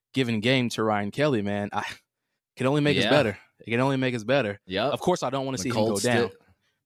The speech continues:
Speaker 1: But go ahead.
Speaker 2: The Colts Twitter did, uh, post that. Uh,
Speaker 1: Yeah.
Speaker 2: it was, it was Jeff Saturday, an All-Pro,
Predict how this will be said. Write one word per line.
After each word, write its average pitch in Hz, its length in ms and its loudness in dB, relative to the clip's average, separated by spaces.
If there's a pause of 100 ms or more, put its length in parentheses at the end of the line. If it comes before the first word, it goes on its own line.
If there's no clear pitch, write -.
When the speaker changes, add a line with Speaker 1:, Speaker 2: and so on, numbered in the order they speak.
(380)
Speaker 1:
But 120 100 -6
go 123 100 4
ahead. 147 120 0 (220)
Speaker 2:
The 95 80 -14
Colts 120 320 0
Twitter 123 320 2
did, 113 260 2
uh, 95 280 0
post 104 360 -4
that. 92 480 -4
Uh, 90 60 -12 (500)
Speaker 1:
Yeah. 90 60 -6
Speaker 2:
it 95 40 -6
was, - 540 -8
it 95 80 -8
was 95 180 -4
Jeff 101 220 -2
Saturday, 95 680 -2
an 87 220 -10
All-Pro, 92 680 -4